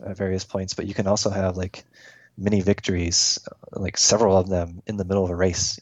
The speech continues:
You know, if you're counting from aid station to aid station, what your split times are or whatever, you know, I was, I was getting further behind, you know, certain people, and, and suddenly I was catching up with them for whatever reason.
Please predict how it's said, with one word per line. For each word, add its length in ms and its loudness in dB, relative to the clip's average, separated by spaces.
You 60 -12
know, 140 -8
if 180 -8
you're 280 0
counting 360 -2
from 200 -10
aid 160 0
station 340 0
to 120 -2
aid 120 2
station, 600 -2
what 180 -2
your 60 -4
split 260 -4
times 260 0
are 180 2
or 40 0
whatever, 400 2
you 100 -2
know, 140 0
I 60 0
was, 160 -6
I 80 4
was 140 4
getting 200 0
further 360 2
behind, 640 -4
you 80 -4
know, 140 0
certain 340 -2
people, 400 0
and, 160 -4
and 320 -4
suddenly 360 -2
I 80 4
was 200 0
catching 320 -4
up 140 4
with 100 2
them 280 0
for 340 -6
whatever 320 2
reason. 340 2